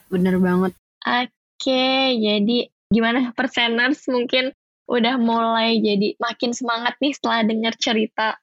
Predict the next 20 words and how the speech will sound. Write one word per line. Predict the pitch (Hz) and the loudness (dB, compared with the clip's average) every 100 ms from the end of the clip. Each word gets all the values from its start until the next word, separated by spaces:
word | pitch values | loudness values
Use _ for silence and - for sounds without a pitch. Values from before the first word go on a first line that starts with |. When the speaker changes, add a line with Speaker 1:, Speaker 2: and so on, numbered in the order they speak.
| _ - | _ -2
Speaker 2:
langsung | 240 233 240 247 233 262 | -2 -2 0 0 0 -2
dari | 233 226 226 | 0 2 0
Kak | 220 220 226 | 0 -2 -2
Silmi | 214 214 214 226 | -2 -2 0 -2
yang | 240 | -2
udah | 220 202 214 | -2 0 -2
pernah | 208 202 202 - _ _ - | -4 -6 -6 -10 _ _ -6
ikut | 226 233 226 | -4 -2 -2
mentoring | 214 214 214 214 220 | 0 0 -2 -2 -2
satu | 208 202 | -4 -6
persen. | 202 208 - 233 240 233 | -6 -6 -4 -2 -2 0
Mungkin | 220 220 240 233 233 | -2 -4 -4 -4 -2
kalau | 208 208 208 208 - _ 202 | -2 0 0 -4 -8 _ 0
dari | 202 196 | 2 0
aku | 202 - 202 | -2 -2 -2
sih | 220 - 247 | 0 0 0
yang | 214 | 0
bisa | 208 202 | -2 -4
aku | 202 202 | -4 -4
simpulkan, | 196 202 202 202 214 233 240 | -2 0 0 -2 -2 -4 -4